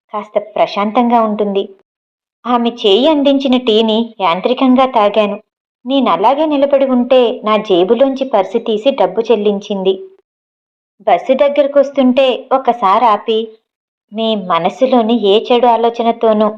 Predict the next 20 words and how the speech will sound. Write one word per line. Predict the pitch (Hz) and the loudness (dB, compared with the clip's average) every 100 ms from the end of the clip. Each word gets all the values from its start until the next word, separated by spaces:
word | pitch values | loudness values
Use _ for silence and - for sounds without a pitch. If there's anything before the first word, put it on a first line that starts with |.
| - | -6
నా | 196 | -4
పేరు | 185 185 180 226 | -4 0 0 0
కలవడం | 220 196 196 202 | 0 2 2 0
ఇష్టం | 202 185 208 196 | -4 -6 -8 -4
లేదు. | 196 190 185 - _ _ _ _ - | -2 -2 -4 -14 _ _ _ _ -4
ఈ | 247 | -2
మీరా | 226 190 208 240 254 226 196 - | 0 0 0 2 2 0 -2 -2
ఏదో | 185 175 262 | 0 2 0
కుంటి | 269 202 185 | 0 -6 -6
సాకు | 247 269 269 269 | -2 0 0 2
చెప్పి | 269 269 | 0 0
తప్పించుకుని | 269 240 240 233 240 247 233 | -2 -2 -2 -6 -4 -4 -2
ఉంటుందని | 226 220 214 214 233 | 0 0 2 2 2
మీకు | 233 226 | -2 -2
అనిపించొచ్చు. | 190 190 214 208 202 - 190 - - _ _ _ 202 | -4 -4 -4 -2 -4 -2 -6 -6 -18 _ _ _ -4
ఏ, | 196 247 - - _ _ | -2 -2 -6 -18 _ _
అలా | 214 202 | -4 0
అనిపిస్తోందా?" | 185 175 233 - 233 214 208 247 - - _ _ _ _ _ _ _ 220 | 0 -2 -10 -4 -4 -2 0 -2 -4 -20 _ _ _ _ _ _ _ -10
అంత | 202 196 214 | -8 -2 0
దుఃఖంలోనూ | 208 190 - 220 220 220 208 | 0 -2 -4 -2 2 2 2